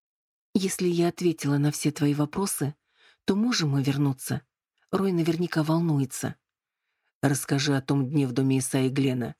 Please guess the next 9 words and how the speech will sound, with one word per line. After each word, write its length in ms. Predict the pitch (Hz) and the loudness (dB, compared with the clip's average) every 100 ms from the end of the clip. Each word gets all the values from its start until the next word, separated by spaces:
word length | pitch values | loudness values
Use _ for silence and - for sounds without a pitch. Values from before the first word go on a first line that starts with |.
| _ _ _ | _ _ _
Даже 320 | - 139 131 127 | -2 0 2 0
не 120 | 131 | 0
потребовал, 680 | 131 - 151 165 127 120 - - - | -2 0 0 0 -2 -4 -6 -18 -10
а 60 | - | -4
приказал 520 | 143 - 147 135 117 | -4 0 0 0 -4
Кайден. 540 | - 135 123 123 113 - _ _ _ _ _ _ _ - | -2 0 0 -2 -4 -8 _ _ _ _ _ _ _ -2
«Нет», 540 | 175 156 131 - - _ _ _ - | 2 2 0 -4 -18 _ _ _ -6
отказалась 680 | - - 131 123 120 - 139 | -2 0 0 0 -2 -2 -2
я. 180 | 127 | -2